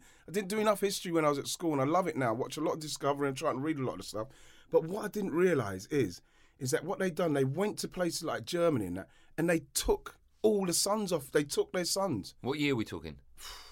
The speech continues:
Speaker 1: Three, four, four oh nine A Ds, in and around that time.
Speaker 2: A D.
Speaker 1: A D.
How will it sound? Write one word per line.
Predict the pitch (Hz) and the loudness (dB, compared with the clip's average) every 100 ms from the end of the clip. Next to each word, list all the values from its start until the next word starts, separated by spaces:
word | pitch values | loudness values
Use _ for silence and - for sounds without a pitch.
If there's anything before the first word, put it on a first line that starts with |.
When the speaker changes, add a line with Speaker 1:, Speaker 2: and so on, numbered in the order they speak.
| - - - - | -20 -18 -18 -16
Speaker 1:
Three, | - - - - - - - | -16 -14 -14 -14 -12 -10 -10
four, | - - 131 131 - | -8 0 0 0 -4
four | - - 131 131 | -14 -4 0 2
oh | |
nine | 127 123 131 131 | 2 2 2 2
A | 131 131 | 2 2
Ds, | 135 139 160 - - - - - - - | 2 0 -4 -10 -14 -20 -20 -20 -18 -2
in | 123 | 2
and | 131 | 4
around | 139 139 | 4 4
that | 143 123 | 2 -2
time. | - 147 180 - - - - - - - - | -4 -2 -2 -8 -20 -20 -20 -20 -20 -14 -14
Speaker 2:
A | - _ | -14 _
D. | - - | -8 0
Speaker 1:
A | 131 143 | 2 2
D. | 143 143 98 | 4 4 2